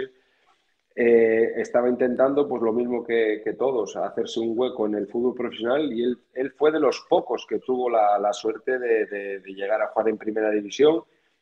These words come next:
y de tener una trayectoria un poquito más larga. Mendilibar, sin embargo, ya era el veterano, era, era uno de los veteranos del equipo, junto con Alfonso del Barrio, que había sido otro jugador ya, digamos, con cierta trayectoria profesional.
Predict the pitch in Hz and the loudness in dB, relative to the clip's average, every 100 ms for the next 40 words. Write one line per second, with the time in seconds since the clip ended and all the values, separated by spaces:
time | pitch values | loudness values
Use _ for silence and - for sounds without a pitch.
0 | _ _ 104 104 104 104 107 110 117 117 | _ _ -2 0 0 0 0 2 2 2
1 | 113 107 110 110 107 107 113 123 123 113 | 2 2 0 0 0 -2 0 0 0 -2
2 | 120 113 113 107 101 123 110 87 - - | -2 -2 0 -2 0 0 0 -4 -10 -20
3 | _ _ - 123 120 127 156 175 170 175 | _ _ -6 -2 0 2 2 2 2 0
4 | 170 165 170 165 160 165 160 143 113 131 | 2 2 2 0 2 2 2 0 2 2
5 | 139 104 90 110 120 117 101 107 117 123 | 2 -2 -4 -2 0 0 -2 -6 -8 -8
6 | 120 113 110 107 117 117 110 101 110 - | -8 -8 -8 -8 -6 -6 -8 -10 -12 -10
7 | 110 110 107 101 104 101 104 104 123 - | -10 -8 -12 -14 -16 -14 -14 -14 -14 -10
8 | 120 113 139 127 104 - 95 98 95 104 | -10 2 2 2 -6 -10 -12 -12 -16 -14
9 | 107 104 101 101 101 107 107 101 104 110 | -14 -12 -16 -12 -10 -8 -8 -4 -4 -4
10 | 101 95 95 - 107 110 104 101 104 104 | -8 -16 -12 -12 -6 0 0 0 -4 -4
11 | - 107 110 110 - 107 117 127 | -4 -6 -6 -10 -20 -8 -4 -4